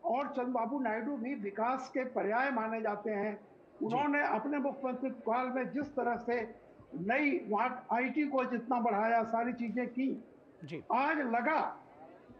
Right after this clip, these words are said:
Speaker 1: जो विपक्ष के कुछ लोग जो कहीं विघ्न संतोषी होते हैं,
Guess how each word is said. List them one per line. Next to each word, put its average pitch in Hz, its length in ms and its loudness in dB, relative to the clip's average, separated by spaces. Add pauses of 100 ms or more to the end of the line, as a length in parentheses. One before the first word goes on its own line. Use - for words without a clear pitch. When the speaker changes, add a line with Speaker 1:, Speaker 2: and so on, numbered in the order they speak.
(140)
Speaker 1:
जो 311 480 -4 (360)
विपक्ष 311 440 -2
के 302 220 -2
कुछ 294 240 -4
लोग 262 560 0 (480)
जो 269 440 -4
कहीं 254 380 -4 (580)
विघ्न 254 280 -2
संतोषी 254 600 0
होते 240 300 0
हैं, 247 520 0